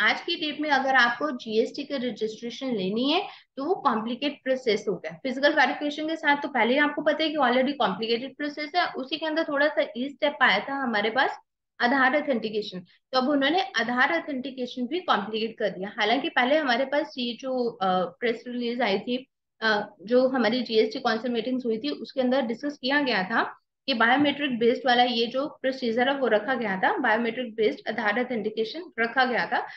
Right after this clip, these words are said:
तब उन्होंने इस चीज को applicable भी कर दिए।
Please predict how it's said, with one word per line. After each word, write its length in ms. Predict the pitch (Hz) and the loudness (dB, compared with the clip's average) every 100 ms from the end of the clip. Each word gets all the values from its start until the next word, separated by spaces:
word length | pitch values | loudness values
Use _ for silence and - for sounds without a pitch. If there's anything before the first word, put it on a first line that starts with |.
| - - | -10 -2
तब 140 | 233 | 0
उन्होंने 320 | 262 247 269 | 2 2 0
इस 220 | 330 302 254 | -2 -8 -8
चीज 260 | 233 208 302 | -8 -8 -6
को 100 | 370 | -6
applicable 760 | - 214 - 240 254 233 254 | -2 -4 -4 -6 -2 -2 -2
भी 240 | 208 233 | -2 -4
कर 220 | 247 208 180 | -2 -2 -2
दिए। 380 | 180 254 - | 0 -2 -2